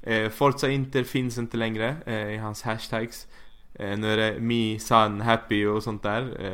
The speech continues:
Eh, <laughs> och, eh, där är inget svartblått i någon av de här bilderna.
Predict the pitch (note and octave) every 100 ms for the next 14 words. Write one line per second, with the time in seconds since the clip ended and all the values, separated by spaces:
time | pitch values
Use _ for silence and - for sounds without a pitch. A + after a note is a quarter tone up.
0 | F#2+ C3 - - F5+ - - - - -
1 | - - C3+ C3 - B2 B2 A#2+ A#2+ A2+
2 | B2 A#2+ A#2+ A#2+ A2+ G#2+ G2 - - -
3 | A#2 A2+ A2 A2 G#2 - - A2+ G#2+ G2
4 | G2 G#2 F#2+ G2 F#2 F2 F2+